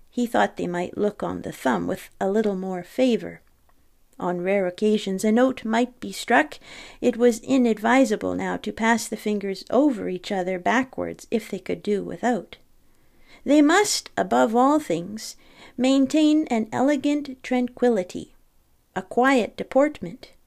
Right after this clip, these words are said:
being careful to sit precisely before the middle of the keyboard, using their fingers softly, caressing those dancing chips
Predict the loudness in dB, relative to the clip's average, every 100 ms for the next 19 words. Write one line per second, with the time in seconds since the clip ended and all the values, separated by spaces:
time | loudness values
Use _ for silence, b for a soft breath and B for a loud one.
0 | _ _ _ _ -4 0 0 2 0 0
1 | -2 -2 -4 -2 -4 -4 -6 -4 0 2
2 | 0 -2 -4 -4 -6 -6 -4 -4 -6 -4
3 | -2 0 -2 -4 -8 -6 -6 -2 -2 -2
4 | -10 B B B B -2 0 2 2 2
5 | 0 0 -2 0 -4 -6 -12 -14 -8 -6
6 | -6 -6 -4 -2 -4 b b b b b
7 | 2 6 6 4 2 2 2 0 B B
8 | B _ _ _ -2 0 0 -2 -2 2
9 | 4 4 0 -2 -2 -2 -2 -2 -8 -10
10 | -12